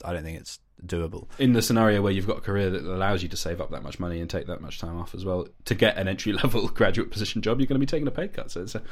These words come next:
Speaker 1: Yeah.
Speaker 2: quality of life thing. You want to move sideways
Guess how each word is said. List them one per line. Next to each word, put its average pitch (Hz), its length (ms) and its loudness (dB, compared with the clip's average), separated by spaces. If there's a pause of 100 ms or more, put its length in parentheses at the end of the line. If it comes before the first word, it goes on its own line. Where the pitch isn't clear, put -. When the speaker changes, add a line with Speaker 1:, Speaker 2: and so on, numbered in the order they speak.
(200)
Speaker 1:
Yeah. 92 100 -2
Speaker 2:
quality 120 280 4
of 98 100 2
life 123 180 4
thing. 95 140 0
You 107 120 2
want 110 160 4
to 101 60 2
move 101 340 2
sideways 95 680 0